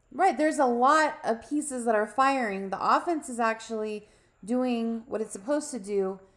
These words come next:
There's refining that needs to happen, and sometimes those penalties, mistakes do lead to some points scored. The defense did not defend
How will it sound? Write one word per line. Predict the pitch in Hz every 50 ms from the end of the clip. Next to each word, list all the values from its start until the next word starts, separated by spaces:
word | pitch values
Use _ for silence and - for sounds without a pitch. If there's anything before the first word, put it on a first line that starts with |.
| _ _ _
There's | - 208 208 208
refining | 208 214 208 - 269 254 254 262 254 247 240 220
that | 208 170
needs | 196 196 185 190
to | 196
happen, | 190 196 190 185 - 196 196 190 180
and | - 185 190 185
sometimes | 220 208 214 214 233 226 214 208 196 190
those | 208 202 196 196
penalties, | - 220 202 202 202 196 214 196 190
mistakes | 190 196 185 - - 202 190 185 - - - - _ _ _ _ _ _ _ - -
do | 180 190 226 247 247
lead | 233 233 220
to | 208 208
some | 208 - 202 196
points | 190 - 240 240 240 233
scored. | - - 190 185 180 180 180 180 - - _ _ _ _ _ _ _ - -
The | 180 196 214
defense | 202 208 233 254 240 - 233 214 202 202 196 - - 185
did | 180 208 208 208
not | 208 202 202 196 196 175
defend | 180 202 202 196 - 208 202 196 165 156 156 160